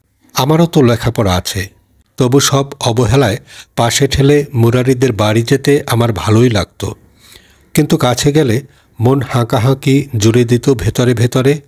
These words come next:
পালাও, পালাও। কারণ অসংলগ্ন প্রলাপ মাঝে মাঝে শোনার ধৈর্য কতক্ষণ আর থাকে?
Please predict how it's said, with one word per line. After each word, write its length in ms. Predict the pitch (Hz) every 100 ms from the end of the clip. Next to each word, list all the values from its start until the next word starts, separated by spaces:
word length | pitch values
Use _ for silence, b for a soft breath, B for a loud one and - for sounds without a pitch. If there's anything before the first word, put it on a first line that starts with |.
| b b b
পালাও, 380 | 117 113 123 135
পালাও। 440 | 139 104 95 80 - b b b b
কারণ 360 | - 131 139 143 143 b b -
অসংলগ্ন 680 | 123 117 139 143 139 135 139
প্রলাপ 540 | - 113 123 139 -
মাঝে 340 | 110 113 -
মাঝে 340 | 135 139 - 120
শোনার 460 | - 127 120 123
ধৈর্য 420 | 98 117 107 - 120
কতক্ষণ 600 | 110 104 123 - 143 131
আর 140 | 110
থাকে? 440 | 101 117 98 123